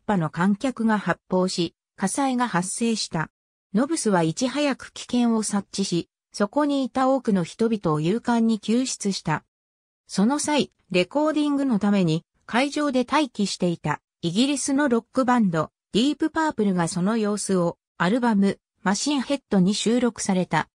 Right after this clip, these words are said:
スモーク・オン・ザ・ウォーターで歌い、それが言わずと知れた大ヒットソングとなった。その歌詞中に、ファンキー・クロード・ワズ、ランニング・イン・アンド・アウト、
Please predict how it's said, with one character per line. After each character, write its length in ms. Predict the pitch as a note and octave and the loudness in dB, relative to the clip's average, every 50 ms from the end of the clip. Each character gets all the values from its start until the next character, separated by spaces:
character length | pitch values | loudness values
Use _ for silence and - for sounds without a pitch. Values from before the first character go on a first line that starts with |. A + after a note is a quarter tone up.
| _ _ _ | _ _ _
ス 180 | - - - G3+ | -6 -2 2 2
モ 120 | A3 C#4 | 4 4
ー 100 | D4+ C#4+ | 2 0
ク・ 160 | - - C#4 | -2 -2 -2
オ 80 | C4+ C#4 | 0 0
ン・ 100 | C#4 C4 | 0 0
ザ・ 160 | B3 C#4 C4 | 0 0 2
ウ 40 | B3+ | 2
ォ 140 | A#3+ B3+ C4+ | 2 2 0
ー 40 | |
タ 160 | B3+ - G#3+ F#3+ | 0 0 0 0
ー 60 | F3+ | 2
で 120 | F3 G3 | 0 0
歌 320 | F#3 F3+ F3 - D#3 D3+ D#3 | 0 0 -2 -2 -2 0 0
い、 200 | D3 C#3+ - _ _ _ _ _ | 0 -2 -4 _ _ _ _ _
そ 160 | - - F#3+ | -4 -2 0
れ 140 | G#3 B3+ C4 | 0 2 2
が 160 | B3+ A#3+ A3+ | 2 2 4
言 100 | G#3 G3+ | 4 2
わ 140 | B3 C4+ B3 | 2 2 0
ず 120 | C4+ C#4 | 0 -2
と 140 | - - C4 | -2 -2 -4
知 180 | - - - | -4 -2 -2
れ 120 | A3+ A#3 A3+ | -2 -2 -2
た 160 | - A#3 A3+ | -2 -2 -2
大 200 | G3+ F#3+ G3+ B3 | 0 2 2 0
ヒ 200 | B3 - - - | 0 -4 -10 -16
ッ 20 | _ - | _ -8
ト 100 | C4 C4 | -6 -6
ソ 180 | - - D4 | -2 -2 -2
ン 120 | C#4+ C4 B3 | 0 0 0
グ 100 | A3 F#3 | 0 0
と 160 | - F3 E3 | 0 0 -2
な 120 | D#3+ D#3+ | -2 -2
っ 40 | - _ - | -4 _ -4
た。 220 | - C#3+ - - _ _ _ _ _ _ _ _ _ _ _ | -4 -4 -4 -6 _ _ _ _ _ _ _ _ _ _ _
そ 180 | - - G3+ A3 | -6 -2 0 0
の 80 | C#4+ | 0
歌 180 | D#4 - - D#4+ | 0 -2 -2 -4
詞 140 | - - - | -4 -4 -4
中 220 | - - A3+ G3+ | -2 0 2 2
に、 260 | F3+ E3+ D#3+ D#3+ F3 _ _ _ _ _ | 2 2 0 -2 -4 _ _ _ _ _
フ 80 | - | -4
ァ 80 | G3+ D4 | -2 -2
ン 80 | D#4 C#4+ | -2 -2
キ 160 | - A#3+ A3+ | -2 -2 -2
ー・ 80 | G#3 - | -2 -2
ク 140 | - G3 G#3 | -2 0 2
ロ 140 | A#3 B3 | 2 2
ー 40 | A#3+ | 2
ド・ 100 | G3+ F#3 | 2 2
ワ 140 | E3+ E3 G3 | 2 2 0
ズ、 220 | F3+ E3+ D3+ - _ _ _ _ | 0 -2 -4 -6 _ _ _ _
ラ 180 | - E3 F#3 A#3+ | 0 0 0 2
ン 120 | C#4 C#4+ | 0 -2
ニ 160 | C#4+ D4 D4 C#4+ | -4 -4 -4 -2
ン 80 | C#4 | 0
グ・ 80 | A#3+ B3+ | 2 2
イ 80 | A#3 | 2
ン・ 100 | F#3+ D#3+ - | 2 0 0
ア 100 | - F3+ | 0 0
ン 100 | G#3+ C4 | 0 0
ド・ 140 | B3 C4 B3+ | 0 0 0
ア 100 | B3+ B3+ | 0 0
ウ 80 | B3+ A#3 | 0 0
ト、 280 | - F3 E3 D#3+ - | 0 0 0 0 -2